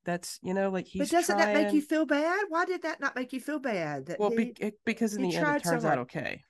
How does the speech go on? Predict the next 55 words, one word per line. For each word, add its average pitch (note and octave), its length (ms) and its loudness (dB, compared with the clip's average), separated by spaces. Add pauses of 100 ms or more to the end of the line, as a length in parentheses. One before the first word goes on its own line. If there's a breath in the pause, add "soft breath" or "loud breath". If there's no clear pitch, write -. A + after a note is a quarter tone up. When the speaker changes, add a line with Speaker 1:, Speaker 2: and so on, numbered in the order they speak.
(120)
Speaker 2:
Okay. - 320 0 (120)
Okay. C#4 200 2
Well, - 100 4
Speaker 1:
Yeah. E3+ 60 2
Speaker 2:
I C4 140 6
need E4 180 2
to A#3+ 100 -10
see, B3 160 -4
can B3+ 180 -8
I D4+ 60 -4
just D4+ 220 -8
fast A#3 220 -4
forward G3 180 -4
to G3 80 -4
the E3+ 100 -6
end E3+ 300 -6
then? E3+ 340 -8 (800)
Speaker 1:
Of E3+ 140 0
the D#3+ 80 -2
movie? B3 320 2 (200)
Speaker 2:
Yeah. C#4 280 -4 (1080)
Speaker 1:
I G#3 80 0
mean, G#3+ 200 0 (100)
I E3+ 80 -4
guess, E4+ 540 -2
but F#3 160 -4
you'd G3 140 -4
miss A#3 220 0
all G#3+ 120 2
the F#3 80 -4
good D#4 200 -6
parts A#3 380 0
in G#3 100 -4
the G3 60 -4
middle. G4+ 440 -2
Speaker 2:
<laughs> - 40 -20 (1200)
Speaker 1:
It's, - 360 -14
you're F#3 180 -2
weird, D3+ 380 0
buddy. D3+ 260 -2 (180)
All G3+ 160 2
right, D#3+ 280 4
well, F#3+ 100 -4
let's G#3+ 220 -2
Speaker 2:
Yeah. A3 80 2
Speaker 1:
move A3 100 0
along. D#3 320 2
Speaker 2:
Well, A3+ 140 2
we C4+ 160 4
knew C4+ 160 4
that F#3+ 200 6
a F3 80 2
lo-, F3 120 4
all F3+ 260 4
along. D#3+ 220 -4